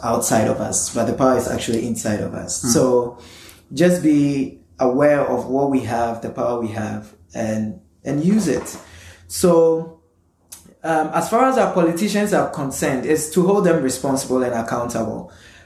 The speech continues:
Speaker 1: Um, yeah. And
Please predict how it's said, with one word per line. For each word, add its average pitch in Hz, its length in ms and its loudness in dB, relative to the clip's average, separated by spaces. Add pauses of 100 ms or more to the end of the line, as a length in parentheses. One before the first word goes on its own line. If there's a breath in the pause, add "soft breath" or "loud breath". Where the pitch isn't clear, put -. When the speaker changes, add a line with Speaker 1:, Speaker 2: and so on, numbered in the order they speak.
(160 loud breath)
Speaker 1:
Um, 117 720 0
yeah. 117 500 0 (480 soft breath)
And 139 520 2